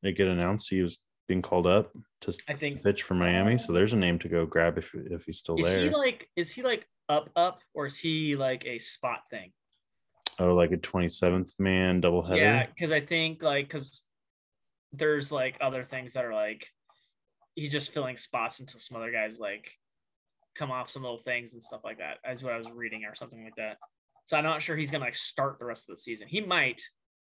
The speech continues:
Speaker 2: 'cause again, he has some, he has some hype, but it, <laughs> Miami has, like, pitchers just falling out of their pockets, you know?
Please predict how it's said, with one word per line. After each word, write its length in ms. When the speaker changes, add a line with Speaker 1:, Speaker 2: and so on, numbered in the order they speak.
Speaker 2:
'cause 160
again, 160
he 60
has 180
some, 260
he 140
has 100
some 120
hype, 160
but 160
it, 200
<laughs> 0
Miami 380
has, 140
like, 200
pitchers 500
just 220
falling 340
out 60
of 60
their 100
pockets, 500
you 60
know? 180